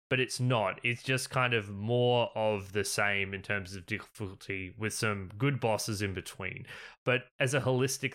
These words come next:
thing in terms of how long it takes to get through it, with the rehashing of you fighting the same eight bosses again in between, I agree with you. It is the worst part of the game.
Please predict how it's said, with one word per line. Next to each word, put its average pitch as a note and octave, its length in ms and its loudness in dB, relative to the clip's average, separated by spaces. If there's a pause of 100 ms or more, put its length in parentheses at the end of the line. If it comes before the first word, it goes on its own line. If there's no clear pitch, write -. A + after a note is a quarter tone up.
thing A2+ 240 2
in A2 100 0
terms A2 300 0
of G2+ 80 -6
how G#2 160 2
long G2+ 260 -2
it G#2 140 -6
takes G2+ 260 -2
to - 80 -10
get G2 220 -2
through A2+ 300 0
it, A#2 60 -4 (360)
with C3 160 0
the C3+ 80 2
rehashing B2+ 720 0
of G#2+ 100 -2
you G#2+ 140 -2
fighting A#2 560 0
the A#2+ 100 -2
same A2 420 -2
eight A2+ 260 -2
bosses A2+ 340 -4
again G2+ 520 0
in A2 200 -4
between, A2+ 560 -2 (360)
I C3 120 2
agree B2+ 320 0
with G#2+ 260 0
you. F#2 220 -2
It A#2+ 100 2
is B2 220 4
the A2+ 80 4
worst F#2+ 340 0
part F#2 220 0
of E2 60 -8
the F2+ 60 -8
game. G2 400 -4